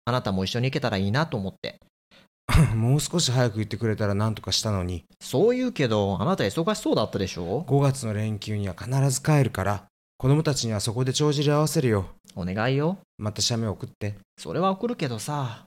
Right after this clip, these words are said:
Speaker 2: あ、そういえば、一昨日後藤と飲んだよ。覚えてる？同じゼミの。
Speaker 1: 正樹は話題を変えた。もちろん。元気だった？
Speaker 2: 相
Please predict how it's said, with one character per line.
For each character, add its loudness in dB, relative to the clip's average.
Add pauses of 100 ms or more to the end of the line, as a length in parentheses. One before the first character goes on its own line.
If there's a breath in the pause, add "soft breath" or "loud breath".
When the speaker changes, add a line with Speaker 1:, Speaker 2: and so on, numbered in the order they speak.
Speaker 2:
あ、 0 (540 loud breath)
そ 6
う 6
い 10
え 8
ば、 6 (160 loud breath)
一 2
昨 4
日 6
後 6
藤 4
と 2
飲 6
ん 6
だ 4
よ。 0 (280 soft breath)
覚 8
え 8
て -2
る？ -2
同 6
じ -2
ゼ 2
ミ 2
の。 -4 (920)
Speaker 1:
正 0
樹 -4
は 2
話 0
題 4
を 4
変 -2
え -4
た。 -4 (1300)
も 0
ち -2
ろ 4
ん。 -2 (440)
元 2
気 2
だ -2
っ -10
た？ -4 (420 soft breath)
Speaker 2:
相 -4